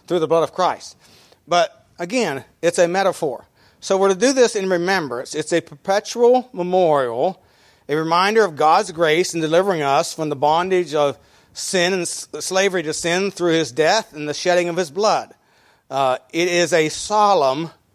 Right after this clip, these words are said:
memorial. It, again, it has no saving merit whatsoever. However, it's not something to be taken or done carelessly or unworthily,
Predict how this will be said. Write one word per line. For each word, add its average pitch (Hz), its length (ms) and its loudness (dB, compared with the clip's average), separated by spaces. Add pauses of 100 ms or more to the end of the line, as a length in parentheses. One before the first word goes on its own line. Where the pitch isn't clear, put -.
(140)
memorial. 170 720 -8 (540)
It, 143 220 -6
again, 151 360 -4
it 139 120 -10
has 143 300 -4
no 160 520 -2 (180)
saving 139 600 -6 (180)
merit 127 520 -6
whatsoever. 127 580 -6 (1000)
However, 170 520 -2 (420)
it's - 140 -20
not 156 180 -2
something 165 680 -4 (380)
to 135 60 -18
be 131 100 -10
taken 160 400 -4
or 143 120 -8
done 139 380 -8 (180)
carelessly 120 800 -10 (560)
or 123 180 -8
unworthily, 139 1000 -2